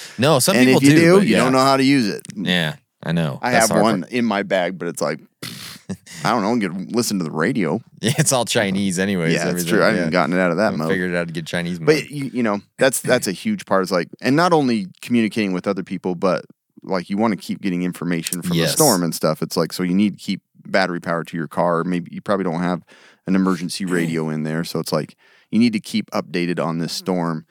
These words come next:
Speaker 2: and also try to get communication out to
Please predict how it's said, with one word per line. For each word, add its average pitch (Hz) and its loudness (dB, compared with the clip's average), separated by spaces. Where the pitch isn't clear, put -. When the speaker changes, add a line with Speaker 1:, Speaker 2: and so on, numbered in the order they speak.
Speaker 2:
and 82 0
also 82 -2
try - -4
to 80 -6
get 76 -16
communication 90 -4
out 76 -2
to 80 -4